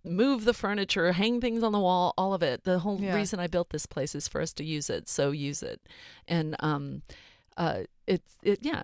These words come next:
Speaker 1: uh, I, I keep it affordable because I was very poor, and it's
Speaker 2: Mm-hmm.
Speaker 1: important to me that a place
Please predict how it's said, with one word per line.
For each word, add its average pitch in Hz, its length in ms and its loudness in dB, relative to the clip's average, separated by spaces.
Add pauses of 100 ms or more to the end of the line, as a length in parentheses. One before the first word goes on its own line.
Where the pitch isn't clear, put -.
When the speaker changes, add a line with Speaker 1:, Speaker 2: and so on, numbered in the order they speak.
(140)
Speaker 1:
uh, 180 160 2
I, 175 300 0
I 165 120 0
keep - 240 -4
it 180 80 4
affordable 170 680 2
because 151 400 -2 (400)
I 165 160 0
was 151 220 0
very 143 400 0 (220)
poor, 165 640 -2 (420)
and 175 180 -2
it's 160 120 0
Speaker 2:
Mm-hmm. 175 100 2
Speaker 1:
important 170 420 -2
to 160 60 -4
me 160 300 0
that 147 240 0
a 147 60 -2
place - 560 -4